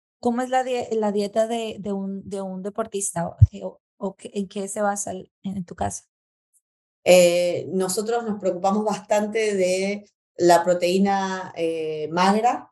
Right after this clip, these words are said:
Speaker 2: o sea, bastante pollo, eh, comemos pescado, los hago comer pescado <laughs> una o dos
Speaker 1: Sí,
Speaker 2: veces
Speaker 1: les
Speaker 2: a la
Speaker 1: gusta.
Speaker 2: semana.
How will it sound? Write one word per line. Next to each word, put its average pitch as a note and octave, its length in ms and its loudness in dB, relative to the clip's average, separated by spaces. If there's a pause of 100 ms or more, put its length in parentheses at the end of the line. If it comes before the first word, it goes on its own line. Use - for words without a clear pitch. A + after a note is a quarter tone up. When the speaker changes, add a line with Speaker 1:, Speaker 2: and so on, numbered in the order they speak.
(140)
Speaker 2:
o E3+ 80 -18
sea, E3 240 -2
bastante F3+ 560 -6
pollo, G#3 720 -4
eh, D3+ 600 -6
comemos D#3 380 -6
pescado, F#3 800 0
los - 200 -12
hago D3+ 200 -2
comer D3+ 220 -8
pescado E3 400 -4 (320)
<laughs> - 260 -20
una F#3+ 220 4
o - 60 4
dos F3+ 60 -2
Speaker 1:
Sí, E3+ 60 -6
Speaker 2:
veces F3 160 -4
Speaker 1:
les - 100 -6
Speaker 2:
a A#3+ 80 -10
la B3+ 100 -14
Speaker 1:
gusta. - 160 -16
Speaker 2:
semana. F#3+ 520 -10